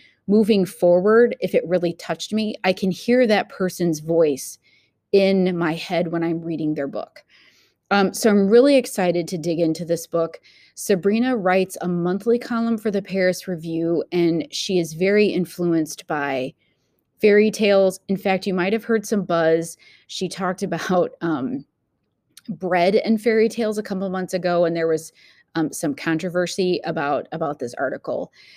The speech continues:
I've, I put her in very close regard with Amber Sparks because they both use fairy tales as an influence.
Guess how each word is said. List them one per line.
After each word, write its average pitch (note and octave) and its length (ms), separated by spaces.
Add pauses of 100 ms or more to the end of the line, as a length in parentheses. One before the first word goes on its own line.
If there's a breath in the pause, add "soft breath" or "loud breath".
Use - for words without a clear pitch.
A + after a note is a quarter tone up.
(560 soft breath)
I've, G3+ 460 (280)
I G3+ 120
put A#3 280
her C4 220
in G#3 220
very G3 240
close F#3+ 340
regard E3 400
with E3+ 200
Amber F3 220
Sparks F#3+ 460
because F#3 320
they F3 140
both D#3+ 560 (380 soft breath)
use G3+ 340
fairy F#3+ 340
tales F3+ 460
as E3+ 180
an E3 100
influence. - 760